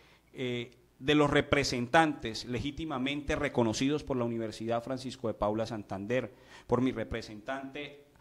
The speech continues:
por mis representantes a todos los cuerpos colegiados, y es que, eh, hay un grupo de estudiantes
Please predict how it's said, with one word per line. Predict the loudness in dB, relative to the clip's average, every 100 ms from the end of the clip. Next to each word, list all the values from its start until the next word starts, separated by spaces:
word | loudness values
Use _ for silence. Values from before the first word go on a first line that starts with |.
| -8 4
por | 6
mis | 6
representantes | 2 2 2 2 2 0 0 -2
a |
todos | 6 6
los | 8
cuerpos | 6 4 2
colegiados, | 2 2 4 4 4
y | 4 2
es | 2
que, | 2 2 0 -10 -20 -20 -20 -20 -4
eh, | 2 2 2 -2 -8 _ _ _ _ -8 2
hay | 4
un | 6
grupo | 4 2 0
de | -8
estudiantes | -8 -2 2 4 2 -4 -10 -12